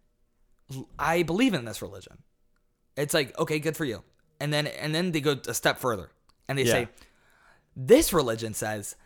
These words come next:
Speaker 1: that if you don't believe in this religion and you've never heard of this religion, go to fucking hell. Literally,
Speaker 2: Yeah.
Speaker 1: just, just drop down now. There's no point in living. You are going to hell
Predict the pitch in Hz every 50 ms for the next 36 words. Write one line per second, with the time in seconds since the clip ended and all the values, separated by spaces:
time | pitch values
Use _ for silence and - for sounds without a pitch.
0 | _ - - 123 120 120 117 - - 131 123 - 120 123 117 107 101 - 143 160
1 | 220 262 - - 120 117 113 110 113 110 107 101 113 107 104 101 107 113 113 110
2 | 110 107 113 123 117 107 101 - 156 170 202 226 202 220 214 - 208 208 202 175
3 | 214 208 202 - - - - - _ _ - 113 156 208 247 277 - - 185 190
4 | 196 175 143 147 170 147 110 - - - _ _ _ _ _ _ _ - 135 165
5 | 185 202 220 233 220 202 180 139 127 117 156 156 139 123 120 110 107 139 131 127
6 | 117 143 151 180 202 180 214 208 208 185 175 170 170 175 156 139 127 131 139 165
7 | 170 - 214 196 190 175 156 147 135 139 131 131 - - - - - 127 139 175
8 | 196 190 156 165 165 151 139 139 139 135 127